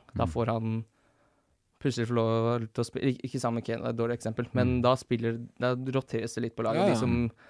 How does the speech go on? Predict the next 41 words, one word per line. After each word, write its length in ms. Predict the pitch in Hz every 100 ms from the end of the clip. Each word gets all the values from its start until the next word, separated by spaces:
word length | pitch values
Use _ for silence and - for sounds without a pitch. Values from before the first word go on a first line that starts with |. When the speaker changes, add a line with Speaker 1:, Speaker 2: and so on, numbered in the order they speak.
| -
Speaker 1:
sitter 180 | 160 143
på 100 | 139
benk 180 | 131 131
hele 200 | 127 120
sesongen, 420 | 117 131 123 147 147
da 140 | 131
blir 360 | 123 117 - -
det 40 |
en 80 | 120
sånn 140 | 120
amputert 400 | 117 107 117 113 120
runde. 160 | 117
Men 220 | 120 143 151 _ _ _ _ -
de 140 | 131 147
tre 180 | 160
klubbene 300 | 156 135 139
kommer 200 | 160 139
da 120 | 123 123
kanskje 280 | 131 120 117
antageligvis 300 | 117 117 120
til 80 | 123
å 40 |
stille 160 | 120 -
med 100 | -
toppa 200 | 117 120
lag. 220 | 131 160 - _ _ _ -
Speaker 3:
Ja, 140 | 165 - _
det 100 | 143 156
er 80 |
en 80 | 160
teori. 300 | 170 180 151 -
Det 60 | 147
er, 180 | 143 151
eh, 240 | 151 147
verdt 220 | 139 104
å 80 | 107
Speaker 2:
Mm. 60 | 135
Speaker 3:
vurdere. 320 | 131 123 135 -
Speaker 2:
Ja. 180 | 95 101 - -
Nei, 160 | 117
det 100 | 131